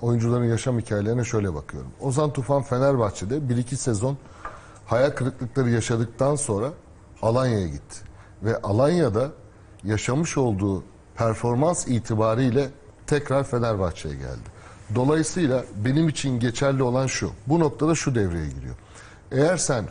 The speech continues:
Fenerbahçe gibi Türkiye'nin büyük kulüplerinden bir tanesinde hayal kırıklıkları yaşayıp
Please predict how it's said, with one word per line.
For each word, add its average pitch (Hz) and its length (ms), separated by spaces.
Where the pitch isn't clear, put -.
Fenerbahçe 131 520
gibi 95 240
Türkiye'nin 113 560
büyük 135 220
kulüplerinden 113 720
bir 131 60
tanesinde 104 540
hayal 98 280
kırıklıkları 110 640
yaşayıp 104 360